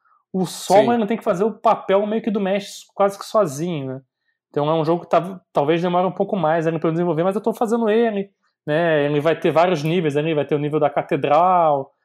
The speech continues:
Speaker 1: nível das
Speaker 2: Nossa,
Speaker 1: cavernas,
Speaker 2: legal.
Speaker 1: né? Esse
Speaker 2: Que
Speaker 1: tipo de
Speaker 2: legal.
Speaker 1: vai ter quests e tal, né?
Speaker 2: E o Lo-, e o Lost in the Deep?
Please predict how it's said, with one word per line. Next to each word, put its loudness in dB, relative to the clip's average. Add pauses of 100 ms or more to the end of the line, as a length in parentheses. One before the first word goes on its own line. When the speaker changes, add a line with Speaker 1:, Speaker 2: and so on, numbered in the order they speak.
(220)
Speaker 1:
nível -2
das 2
Speaker 2:
Nossa, 0
Speaker 1:
cavernas, 0
Speaker 2:
legal. -6
Speaker 1:
né? -10 (420)
Esse -6
Speaker 2:
Que -20
Speaker 1:
tipo -4
de -2
Speaker 2:
legal. -4 (120)
Speaker 1:
vai -14
ter -20
quests 0
e -8
tal, 0 (500)
né? -10
Speaker 2:
E -6
o -4
Lo-, 0 (140)
e -4
o -4
Lost 2
in -4
the -6
Deep? -8